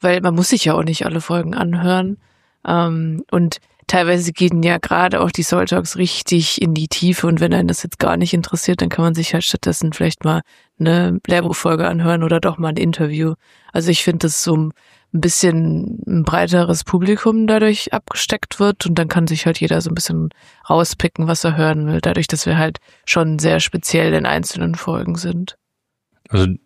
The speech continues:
Speaker 2: dem kann ich mich nur anschließen. Für mich war das ja auch ein Grund, warum ich den Soulcast so viel gehört habe. Immer wenn ein neues Thema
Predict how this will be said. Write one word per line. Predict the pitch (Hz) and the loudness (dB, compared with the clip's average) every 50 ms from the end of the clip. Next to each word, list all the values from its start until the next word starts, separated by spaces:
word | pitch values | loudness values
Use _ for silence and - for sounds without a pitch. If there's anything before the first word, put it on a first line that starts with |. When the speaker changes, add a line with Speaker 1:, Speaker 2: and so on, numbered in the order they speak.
| _ _ - | _ _ -2
Speaker 2:
dem | - 92 92 | 0 0 2
kann | - 95 92 | 2 2 2
ich | 85 98 | 2 4
mich | 98 | 4
nur | 92 92 | 4 4
anschließen. | 98 - - 110 90 - - | 2 2 0 0 0 0 0
Für | - 101 | 0 2
mich | 92 87 | 2 4
war | 98 92 | 2 2
das | 87 92 | 4 4
ja | 90 | 2
auch | 85 | 2
ein | 87 87 82 | 2 0 2
Grund, | - 107 127 117 | 2 2 2 4
warum | 98 87 87 | 4 2 2
ich | 85 - - | 0 -2 -4
den | - 95 90 | -4 -4 0
Soulcast | - 98 95 - - 90 90 - | 2 0 0 2 0 0 0 0
so | - 95 90 | -2 -2 -2
viel | - - 90 | -2 -2 0
gehört | 90 92 92 101 - - | 2 4 2 4 2 0
habe. | 87 90 90 | 0 2 2
Immer | 87 98 95 90 | 2 4 4 4
wenn | 92 90 | 4 4
ein | 85 87 87 | 4 4 4
neues | 90 87 85 - | 4 2 2 0
Thema | - - 92 95 101 95 90 87 82 78 | -2 0 2 4 4 4 4 2 2 -2